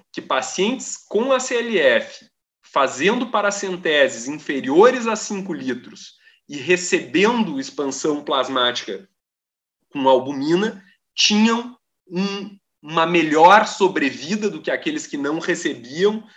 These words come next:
tinham menos disfunção circulatória após paracentese, tinham menos lesão renal aguda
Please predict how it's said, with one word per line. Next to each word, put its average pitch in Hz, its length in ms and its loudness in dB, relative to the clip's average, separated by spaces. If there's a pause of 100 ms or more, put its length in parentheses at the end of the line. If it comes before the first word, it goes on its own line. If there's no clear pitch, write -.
(240)
tinham 190 400 4
menos 165 640 4
disfunção 156 480 -8
circulatória 143 720 -2
após 131 240 0
paracentese, 131 920 -2 (200)
tinham 143 320 -4
menos 175 400 4
lesão 151 360 -4
renal 135 360 0
aguda 131 540 -4